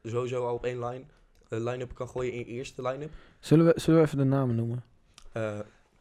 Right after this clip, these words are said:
Speaker 1: Kendrick Lamar. <laughs>
Speaker 2: <laughs>
Speaker 1: Nee, maar
Speaker 2: Nee, nee, nee. Ja, ik denk, loop even na. Dus Kendrick,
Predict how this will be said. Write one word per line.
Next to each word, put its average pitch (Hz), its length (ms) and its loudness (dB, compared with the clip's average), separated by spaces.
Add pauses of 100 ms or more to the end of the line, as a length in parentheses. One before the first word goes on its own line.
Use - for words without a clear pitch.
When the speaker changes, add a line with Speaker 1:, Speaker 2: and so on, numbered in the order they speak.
(160)
Speaker 1:
Kendrick 110 320 -4
Lamar. 104 380 -10 (680)
<laughs> - 20 -20
Speaker 2:
<laughs> 123 100 -10 (600)
Speaker 1:
Nee, 185 880 12
maar 147 140 8
Speaker 2:
Nee, 240 160 12
nee, 226 140 12
nee. 214 140 12
Ja, 190 100 12
ik 185 100 12
denk, 180 160 10
loop 170 220 12
even 147 220 6
na. 131 280 2
Dus 127 240 0
Kendrick, 139 480 4